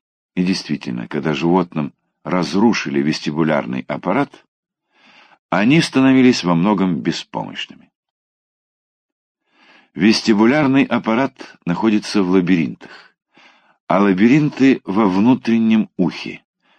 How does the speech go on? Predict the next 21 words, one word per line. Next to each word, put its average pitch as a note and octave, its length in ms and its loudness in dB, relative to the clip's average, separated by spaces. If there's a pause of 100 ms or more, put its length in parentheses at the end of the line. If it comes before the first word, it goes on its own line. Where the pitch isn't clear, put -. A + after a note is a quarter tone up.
(120)
Это G#2+ 220 -2
сеть A#2 480 2
канальцев, A2 680 -2
заполненных G2+ 640 0
плотной G#2 460 -2
жидкостью, D2 680 -8 (320)
и C#3 120 2
мешочки, C3+ 500 -2
в B2+ 80 -4
состав F2 320 -6
которых F#2+ 360 -4
входят F2 280 -6
кристаллики G#2+ 640 -4
кальциевой F2 600 -2
соли. - 400 -12 (600)
Они A2 220 -2
называются F#2 680 -2 (320)
отолитами G2 960 -2
или F#2 380 -2
ушными A2 480 -4
камнями. D2 560 -8